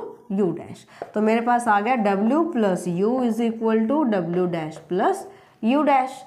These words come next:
अब यहाँ पे बताओगे where W dash नंबर किसका है? W का नंबर है। Now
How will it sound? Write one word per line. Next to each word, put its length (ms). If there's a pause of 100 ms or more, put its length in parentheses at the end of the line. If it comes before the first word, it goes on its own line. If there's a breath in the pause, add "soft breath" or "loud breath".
(680 soft breath)
अब 160
यहाँ 180
पे 60
बताओगे 520
where 680
W 300
dash 320
नंबर 220
किसका 320
है? 180 (160)
W 400
का 120
नंबर 300
है। 180 (880 loud breath)
Now 300